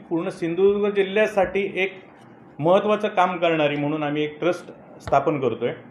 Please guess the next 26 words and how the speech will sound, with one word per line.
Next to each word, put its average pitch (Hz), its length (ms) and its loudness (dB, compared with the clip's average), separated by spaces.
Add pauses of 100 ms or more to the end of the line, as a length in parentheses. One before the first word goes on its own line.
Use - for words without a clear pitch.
(380)
आणि 147 180 -2
त्याची 165 380 -2
काही 196 380 0
प्रमुख 190 340 -2 (120)
उद्दिष्ट 185 420 -2
आहेत, 156 180 2
ती 175 140 -6
पण 180 220 -4
तुम्हाला 165 240 -2
मी 160 120 -2
आता 139 140 0
सांगतो. 107 440 -8 (1700)
आणि 156 300 0 (220)
ती 170 60 -6
कार्डियाक 160 320 2
ॲम्ब्युलन्स 160 340 -4
आपण 165 240 -6 (360)
पहिली 151 160 0
कणकवलीसाठी 160 680 -4 (160)
उपलब्ध 165 340 -2
करून 165 280 -6
देऊ, 151 180 -4 (120)
मग 151 200 -4 (100)
नंतर 160 300 -2
आपण 180 280 -4 (520)
उर्वरित 170 340 0